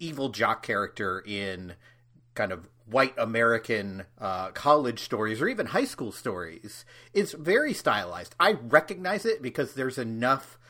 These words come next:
there's enough similarities to reality where you're like, "Oh, this is just an expanded version of that," and you can get behind it very easily. And you're like, "Oh yeah, I kinda know that guy." Whereas, you know,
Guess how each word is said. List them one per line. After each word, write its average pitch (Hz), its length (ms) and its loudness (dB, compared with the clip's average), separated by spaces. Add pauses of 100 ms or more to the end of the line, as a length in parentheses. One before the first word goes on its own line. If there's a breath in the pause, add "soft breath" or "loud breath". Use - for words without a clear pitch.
(380 loud breath)
there's 147 160 -2
enough 151 300 4
similarities 170 800 0
to 156 100 -4
reality 156 560 2
where 131 120 2
you're 117 120 0
like, 101 260 -2
"Oh, 123 140 6
this 113 220 -6
is 117 120 -6
just 123 320 -2
an 117 80 -4
expanded 117 680 -2
version 104 400 -2
of 82 120 -8
that," 87 300 -8
and 104 140 -8
you 104 100 -6
can 107 160 -8
get 107 180 -6
behind 104 440 -6
it 98 100 -8
very 107 480 -2
easily. 98 520 -10
And 85 60 -14
you're 104 120 -6
like, 87 240 -12 (340 loud breath)
"Oh 117 100 4
yeah, 104 220 2
I 135 220 10
kinda 135 320 4
know 113 220 2
that 90 220 -4
guy." 82 240 -10
Whereas, 117 600 2
you 165 80 -2
know, 110 320 0